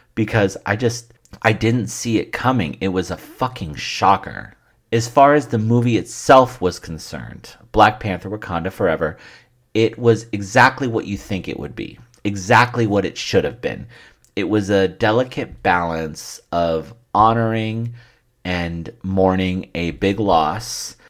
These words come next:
and moving the narrative of the surviving characters in the world around them forward. And Ryan Coogler, the director and the writer, was fantastic at pulling off both.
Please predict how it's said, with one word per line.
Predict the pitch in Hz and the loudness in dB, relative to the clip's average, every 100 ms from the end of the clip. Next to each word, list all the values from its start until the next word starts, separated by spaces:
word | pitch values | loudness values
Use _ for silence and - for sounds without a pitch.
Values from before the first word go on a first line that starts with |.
| - | -4
and | 95 90 90 | -2 -2 -2
moving | 85 104 98 107 104 98 | 0 0 2 0 -2 -2
the | 98 | -2
narrative | 95 98 98 113 98 85 80 85 101 - - _ _ _ _ | 0 0 2 2 2 0 0 -2 -8 -18 -20 _ _ _ _
of | 98 87 | -2 -2
the | 98 | -4
surviving | - 95 95 95 95 | -2 4 4 2 -4
characters | - 95 95 - 90 90 | 0 2 2 0 -4 -4
in | |
the | 87 | -2
world | 92 95 87 | 4 4 4
around | 85 82 82 | 0 0 -2
them | 87 | -6
forward. | - 175 127 80 69 - 107 | 0 4 6 4 0 -4 -2
And | 104 98 98 - | 0 0 -2 -6
Ryan | 82 101 107 104 95 | 2 4 4 2 -4
Coogler, | - 139 110 85 82 131 | -6 0 2 4 2 0
the | 127 | -4
director | 85 85 80 - 95 | -2 0 -2 2 2
and | 113 | 2
the | 123 | 0
writer, | 82 76 82 90 | -2 -2 -2 0
was | 90 87 87 85 - - | 2 2 0 -6 -14 0
fantastic | 101 90 - - 95 98 101 - 80 64 - | 2 2 -2 0 6 6 6 0 -6 -6 -8
at | 80 - | -6 -2
pulling | - 90 78 | 2 2 2
off | 76 71 - | -4 -6 0
both. | 76 - | 0 0